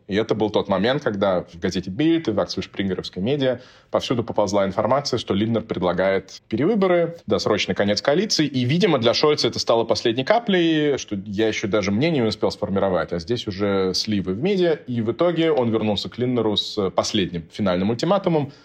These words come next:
«Либо ты соглашаешься на отмену долгового тормоза, либо я тебя увольняю». Линднер отказался, Шольц его уволил, что нетипичный процесс, потому что именно индивидуальный выступил с этой речью, написанной уже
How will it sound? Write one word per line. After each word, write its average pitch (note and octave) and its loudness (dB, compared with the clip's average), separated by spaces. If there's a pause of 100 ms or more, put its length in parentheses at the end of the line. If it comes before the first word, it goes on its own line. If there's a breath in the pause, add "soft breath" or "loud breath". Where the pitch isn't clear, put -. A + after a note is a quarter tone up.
(120)
«Либо A#2 0
ты - -6
соглашаешься G#2 0
на F#2+ 0
отмену G#2 -2
долгового D3 0
тормоза, F#3 0
либо A#2 0
я G2+ 0
тебя G#2 -4
увольняю». E2+ -4 (480 loud breath)
Линднер B3+ 4
отказался, F#3 2
Шольц A#2+ 2
его G#2+ 0
уволил, C3 2 (380 soft breath)
что C3 0
нетипичный B2+ -2 (100)
процесс, B2 2
потому - -8
что - -4
именно A2+ 2
индивидуальный A2 2
выступил A2 0
с - -4
этой G2 -2
речью, A2 0
написанной A#2 0
уже G2+ 0